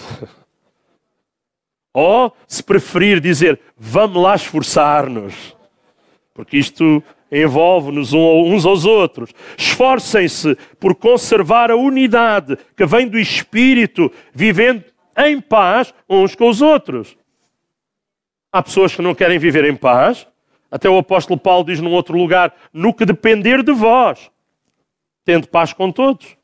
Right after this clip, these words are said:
Mas às vezes não depende de nós. Pode haver pessoas que não querem ter paz, que querem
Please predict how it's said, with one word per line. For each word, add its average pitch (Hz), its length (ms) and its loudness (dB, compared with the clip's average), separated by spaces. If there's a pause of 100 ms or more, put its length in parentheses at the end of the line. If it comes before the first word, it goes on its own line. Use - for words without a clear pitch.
(500)
Mas 254 180 0
às 139 60 -2
vezes 139 180 0
não 143 140 -4
depende 127 300 -12
de 127 80 -6
nós. 127 340 -2 (200)
Pode 262 180 0
haver 180 160 0
pessoas - 280 -2
que 175 80 -14
não 165 120 -6
querem 156 280 0
ter 135 180 -4
paz, 135 400 -2 (200)
que 226 140 -2
querem 208 360 0